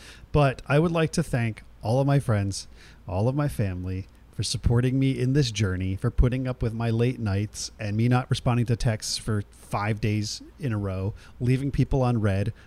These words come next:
not intentionally. Um, and, uh, also to my dog Lego, who's given me inspiration to, um, whenever there's a problem, bark at it.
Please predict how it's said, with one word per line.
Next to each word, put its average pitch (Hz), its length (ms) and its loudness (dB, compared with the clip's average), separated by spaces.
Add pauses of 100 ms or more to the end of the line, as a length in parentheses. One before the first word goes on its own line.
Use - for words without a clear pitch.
(120)
not 110 300 -4
intentionally. 101 720 -2 (340)
Um, 110 460 -4 (320)
and, 123 640 -6 (480)
uh, 120 260 -8
also 135 560 2
to 127 540 2
my 110 180 -2
dog 101 260 -2
Lego, 156 520 2
who's 120 240 0
given 113 260 0
me 110 80 0
inspiration 123 1040 0
to, 98 440 -8
um, 95 240 -10 (480)
whenever 131 280 4
there's 123 200 4
a - 20 2
problem, 120 520 2
bark 101 340 2
at 127 100 4
it. - 180 -4